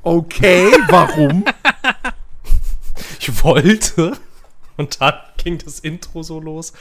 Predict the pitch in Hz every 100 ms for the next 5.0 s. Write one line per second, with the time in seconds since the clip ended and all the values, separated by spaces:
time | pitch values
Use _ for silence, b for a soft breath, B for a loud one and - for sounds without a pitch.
0 | B B B B 107 104 110 - 104 101
1 | 85 95 95 92 - b b b b -
2 | - 117 123 113 107 104 98 90 95 120
3 | 156 143 143 - b b - - 92 -
4 | 101 - 98 - 107 98 98 101 110 98